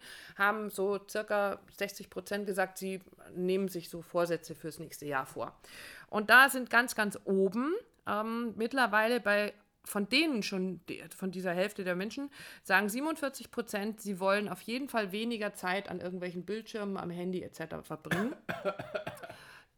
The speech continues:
Speaker 1: Fühlt sich jemand angesprochen, habe ich so den
Speaker 2: Hüstel,
Speaker 1: Eindruck. Hüstel,
Speaker 2: Hüstel.
Speaker 1: Hüstel. Ähm, Stressabbau, mehr Zeit für Freunde und Familie, gesünder essen sind auch vierzig Prozent, also, und die sich dann auch überlegen,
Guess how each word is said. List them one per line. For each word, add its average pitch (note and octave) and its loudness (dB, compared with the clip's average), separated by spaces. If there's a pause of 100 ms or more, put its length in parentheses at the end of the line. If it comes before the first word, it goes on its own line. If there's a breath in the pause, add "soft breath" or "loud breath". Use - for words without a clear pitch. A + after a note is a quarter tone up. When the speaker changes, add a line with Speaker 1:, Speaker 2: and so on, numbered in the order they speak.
(160)
Speaker 1:
Fühlt A3+ 2
sich G3+ -2
jemand G3+ 2
angesprochen, E3+ 0
habe E3 10
ich F3+ 6
so E3+ -2
den E3 0
Speaker 2:
Hüstel, - -2
Speaker 1:
Eindruck. E3 0
Hüstel, G3 0
Speaker 2:
Hüstel. G3+ 0 (220)
Speaker 1:
Hüstel. E4+ -6 (400 loud breath)
Ähm, G#3+ 4
Stressabbau, B3+ 4
mehr A#3 2
Zeit B3 2
für A3 -8
Freunde G#3 0
und G3 -6
Familie, A#3 0 (400 loud breath)
gesünder C4+ 4
essen A#3 0
sind G3+ -2
auch G#3 2
vierzig C4 -2
Prozent, A#3 -4
also, G3 0
und F3+ -6
die F#3+ -8
sich G3 -6
dann F#3+ -2
auch F#3 -2
überlegen, F#3+ -4